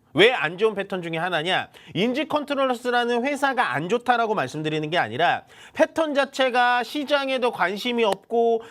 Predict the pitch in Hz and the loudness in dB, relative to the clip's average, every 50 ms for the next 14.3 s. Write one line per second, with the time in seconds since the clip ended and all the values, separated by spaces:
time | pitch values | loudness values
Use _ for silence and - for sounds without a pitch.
0 | - - - 202 202 202 - 262 269 262 262 240 190 202 196 - 240 220 220 220 | -14 -8 -6 -6 -4 0 2 2 4 4 2 -2 -2 -4 -2 -2 -2 -2 0 2
1 | 262 269 277 285 269 262 247 233 240 226 226 214 196 190 196 220 233 190 120 92 | 2 2 2 2 0 0 0 2 2 4 2 2 0 0 0 0 0 0 -2 -6
2 | - - - - - - - 139 180 233 - _ _ - 330 330 330 311 - - | -10 -20 -20 -20 -8 0 2 4 4 4 2 _ _ -4 -2 0 0 0 -2 -4
3 | 214 202 - 240 247 247 240 202 147 156 185 - - - 277 277 269 196 - 208 | -6 -4 -2 0 2 4 2 2 2 -2 -10 -10 -6 -6 -4 -4 -2 2 2 4
4 | 226 226 220 220 - - - 180 185 - - - _ _ _ _ _ _ _ - | 4 2 0 -4 -12 -16 -12 -10 -10 -10 -12 -18 _ _ _ _ _ _ _ -4
5 | - 202 202 190 240 196 220 220 196 214 160 143 165 160 - 254 254 254 247 214 | -2 -2 0 0 -2 -2 -2 -2 -2 0 0 -2 -4 -4 -2 0 2 2 2 2
6 | 240 208 233 247 247 247 233 226 160 143 135 - - 240 240 240 240 233 226 214 | 2 0 0 -2 -2 -2 -2 -2 0 -2 -2 0 2 2 4 4 2 0 0 -2
7 | 208 196 180 190 180 180 175 - 170 165 156 - 190 196 208 214 208 - - - | -4 -4 -4 -2 -2 -2 -2 -4 -6 -6 -4 0 2 2 2 2 0 -4 -10 -8
8 | - - 123 165 196 240 262 269 262 - 226 294 294 - - - 139 151 185 180 | -2 0 2 2 2 0 -2 -2 0 4 4 4 4 2 -2 -8 -8 -6 -4 -2
9 | 220 254 262 262 262 262 240 269 269 262 - - 269 269 269 269 269 269 - _ | 0 0 0 0 -2 -2 -4 -4 -8 -8 -6 -4 -2 -2 -2 -4 -4 -8 -10 _
10 | - 151 156 156 156 165 220 294 302 311 277 277 269 - - 254 247 226 - - | 0 2 2 2 2 0 -2 -4 -4 -2 0 0 0 0 0 0 2 0 0 -2
11 | - 135 127 175 180 240 247 247 247 240 240 240 240 233 - - - 185 214 240 | -2 -6 -6 -4 -2 -2 0 0 2 2 0 0 -2 -6 -8 -4 -2 -2 0 2
12 | 226 254 - - - 156 180 208 220 220 226 233 240 240 240 - - - 131 143 | 2 2 0 0 0 0 2 2 2 2 2 0 0 -2 -6 -12 -8 -2 0 0
13 | 165 165 202 175 196 196 185 - 180 165 165 156 139 127 107 98 95 90 - - | 0 -2 -4 -6 -6 -6 -6 -4 -6 -6 -6 -6 -6 -6 -6 -6 -6 -8 -8 -12
14 | - 104 104 104 - - | -10 -10 -10 -10 -12 -16